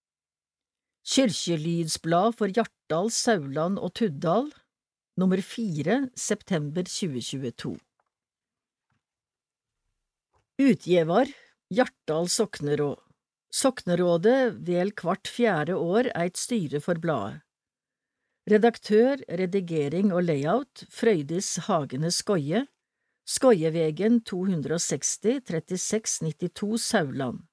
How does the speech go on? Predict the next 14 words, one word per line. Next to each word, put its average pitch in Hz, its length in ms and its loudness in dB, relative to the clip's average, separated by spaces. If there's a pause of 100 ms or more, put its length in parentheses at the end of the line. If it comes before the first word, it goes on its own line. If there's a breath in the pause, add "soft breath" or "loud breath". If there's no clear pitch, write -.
(240)
Telefon 190 560 2
førtisju 190 680 -4 (100)
null 170 240 0
fem 196 380 0 (100)
tretti 175 400 -4
trettifem. 165 600 -6 (1500)
Abonnement, 220 720 6 (100)
bladet 185 540 2
sendast 175 500 0
gratis 170 600 -2
til 196 160 0
husstandane 165 760 0
i 165 80 0
kommunen. 147 640 -2